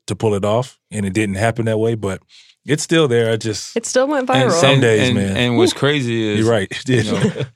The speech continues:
Speaker 3: he didn't really elaborate on it, but he has just a, a different mind
Speaker 2: Yeah.
Speaker 3: for playing above the rim. Like,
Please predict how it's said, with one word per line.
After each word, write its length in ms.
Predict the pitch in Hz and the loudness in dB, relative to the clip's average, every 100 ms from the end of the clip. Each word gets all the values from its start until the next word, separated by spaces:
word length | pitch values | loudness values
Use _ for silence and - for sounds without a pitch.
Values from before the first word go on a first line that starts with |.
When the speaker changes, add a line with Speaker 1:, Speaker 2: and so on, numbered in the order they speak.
| _ | _
Speaker 3:
he 60 | 113 | -4
didn't 220 | 135 135 | -2 0
really 240 | 117 107 95 | 0 0 0
elaborate 520 | 98 117 104 98 95 | 0 0 -2 -4 -4
on 180 | 95 90 | -4 -6
it, 20 | |
but 240 | 85 90 90 | -6 -6 -4
he 160 | 110 | -2
has 280 | 110 98 87 | 0 -2 -4
just 220 | 101 - | -8 -8
a, 220 | 90 82 | -8 -4
a 60 | 87 | -6
different 400 | 82 98 90 87 | -4 -4 -4 -8
mind 520 | 85 90 87 82 80 120 | -6 -4 -4 -6 -10 -6
Speaker 2:
Yeah. 160 | 170 | -6
Speaker 3:
for 240 | 82 82 82 _ _ _ _ | -4 -10 -14 _ _ _ _
playing 280 | - 104 95 | -4 -2 0
above 280 | 87 92 87 | 0 -2 -2
the 80 | 82 | -6
rim. 340 | 90 87 80 | -6 -6 -8
Like, 240 | 82 80 | -10 -10